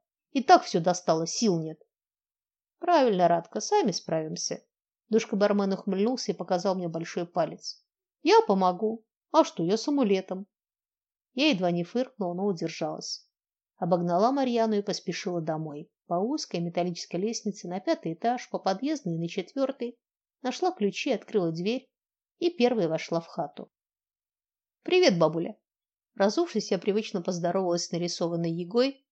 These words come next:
и она явственно подмигнула в ответ. Черт, как давно это было!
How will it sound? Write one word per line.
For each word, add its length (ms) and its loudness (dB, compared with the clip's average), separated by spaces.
и 80 -2
она 200 4
явственно 580 0
подмигнула 600 0
в 40 -4
ответ. 420 -4
Черт, 760 -6
как 360 4
давно 360 0
это 240 -4
было! 380 -4